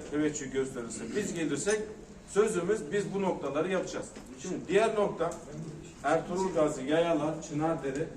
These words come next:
ve Sürüntepe mahallemizi ilgilendiren rezerv alanla ilgili durum.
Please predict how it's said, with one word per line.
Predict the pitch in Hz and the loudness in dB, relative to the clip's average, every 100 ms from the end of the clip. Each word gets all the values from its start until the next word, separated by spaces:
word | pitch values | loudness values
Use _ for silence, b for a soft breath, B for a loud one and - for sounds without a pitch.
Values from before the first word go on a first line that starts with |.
| - | -2
ve | 143 | -2
Sürüntepe | 143 143 160 147 147 | -2 -2 -2 -2 -2
mahallemizi | 143 143 151 156 147 127 | 0 2 2 2 0 0
ilgilendiren | 143 151 156 151 127 156 - - - - - - - - | 0 0 0 0 -2 -4 -6 -12 -16 -18 -18 -14 -14 -6
rezerv | 139 139 175 | -4 0 2
alanla | 156 147 165 143 | 2 2 0 -2
ilgili | 135 147 147 131 - | -2 -4 -4 -6 -4
durum. | 151 170 | -2 -2